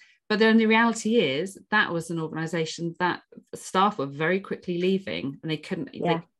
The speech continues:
Speaker 1: get out quick
Speaker 2: Well,
Speaker 1: enough.
Speaker 2: they had,
Speaker 1: Yeah.
Speaker 2: they have high turnover of staff. But what's been interesting is, you know, this is, this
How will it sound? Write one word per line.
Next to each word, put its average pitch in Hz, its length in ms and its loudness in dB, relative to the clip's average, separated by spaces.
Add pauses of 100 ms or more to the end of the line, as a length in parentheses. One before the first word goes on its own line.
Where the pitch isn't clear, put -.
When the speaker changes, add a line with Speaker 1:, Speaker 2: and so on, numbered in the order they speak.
Speaker 1:
get 170 80 -2
out 131 100 -6
quick 226 260 -6
Speaker 2:
Well, 135 80 -4
Speaker 1:
enough. 214 120 6
Speaker 2:
they 240 180 8
had, 202 260 2 (500)
Speaker 1:
Yeah. 240 140 2
Speaker 2:
they 214 160 6 (120)
have 202 380 0 (300)
high 170 320 -2
turnover 156 480 -6
of 160 60 -12 (100)
staff. 160 380 -2 (500)
But 196 80 6
what's - 240 4
been 190 240 0
interesting 170 560 -4
is, 175 160 -4 (120)
you 185 100 -4
know, 165 180 -4
this 214 180 4
is, 202 140 4 (100)
this 208 100 4